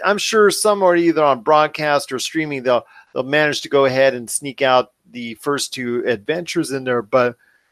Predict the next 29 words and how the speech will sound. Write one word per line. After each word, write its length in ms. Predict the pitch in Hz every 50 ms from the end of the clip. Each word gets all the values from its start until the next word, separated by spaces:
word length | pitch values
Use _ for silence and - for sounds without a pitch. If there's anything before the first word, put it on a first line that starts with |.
| _ _ -
I'm 100 | 160 151
gonna 200 | 156 196 196 185
tell 160 | - 185 180
you 80 | 175 170
right 100 | 165 165
now, 160 | 160 165 156
most 480 | 139 135 139 151 170 180 190 180 - -
people, 320 | - 196 190 160 165 143 135
when 120 | 139 143
they 100 | 139 139
go 160 | 123 143 156
to 100 | 151 147
the 60 | 123 -
theaters, 400 | - 156 147 135 135 127 107 110
will 140 | 127 131
not 220 | 131 135 135 135 131
have 240 | 135 131 131 127 _ - -
any 300 | 139 143 151 160 165 160
clue 280 | - - 156 147 143
or 200 | 139 120 117 117
really 360 | 113 104 123 151 147 143 131 -
any 220 | 127 135 139 139 131
idea 320 | 127 110 104 127 127 127
about 340 | 113 101 120 113 107 - -
Bill 160 | 135 127 127
and 120 | 123 107
Ted's 320 | - 139 135 123 117 - - -
other 220 | 123 123 123 123
than, 260 | 113 120 120 113 113